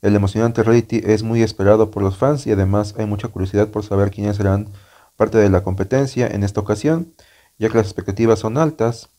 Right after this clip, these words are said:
A pesar de que el público esperaba verlo en este programa una vez más, Aristeo Cáceres ya confirmó que no regresa a este proyecto dentro de la nueva etapa que está por comenzar, pero sí tiene otros planes que lo entusiasman.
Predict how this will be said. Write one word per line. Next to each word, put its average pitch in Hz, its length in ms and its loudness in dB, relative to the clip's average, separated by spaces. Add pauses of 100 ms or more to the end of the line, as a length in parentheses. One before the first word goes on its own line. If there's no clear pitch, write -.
A 101 120 -10
pesar 107 260 0
de 110 80 -4
que 101 80 -4
el 98 60 -2
público 113 320 -2
esperaba 104 360 4
verlo 107 380 4
en 101 100 -4
este 104 200 -6
programa 110 540 0 (340)
una 110 220 0
vez 107 220 4
más, 151 320 0
Aristeo 101 380 -4
Cáceres 104 480 -2
ya 107 160 -4
confirmó 110 480 -4
que 107 100 -8
no 101 120 -2
regresa 101 500 0
a 104 120 -2
este 98 180 -4
proyecto 110 580 -4 (380)
dentro 110 320 2
de 107 60 6
la 95 60 4
nueva 104 200 4
etapa 104 420 0
que - 60 -6
está 101 320 0
por 104 140 -8
comenzar, 101 520 -2
pero 95 140 -2
sí 98 100 -10
tiene 107 300 -8
otros 98 300 -6
planes 107 360 -4
que - 80 -8
lo 98 80 0
entusiasman. 104 720 -2